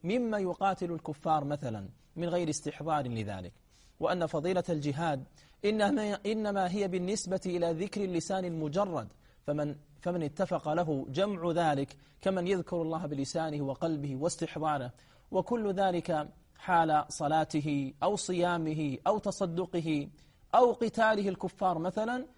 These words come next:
فهو الذي بلغ الغا-، الغاية القصوى والعلم عند الله تعالى. أيها المشاهدون، مرحباً بكم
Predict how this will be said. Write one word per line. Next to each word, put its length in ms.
فهو 280
الذي 320
بلغ 380
الغا-، 520
الغاية 560
القصوى 720
والعلم 460
عند 220
الله 300
تعالى. 440
أيها 240
المشاهدون، 680
مرحباً 520
بكم 480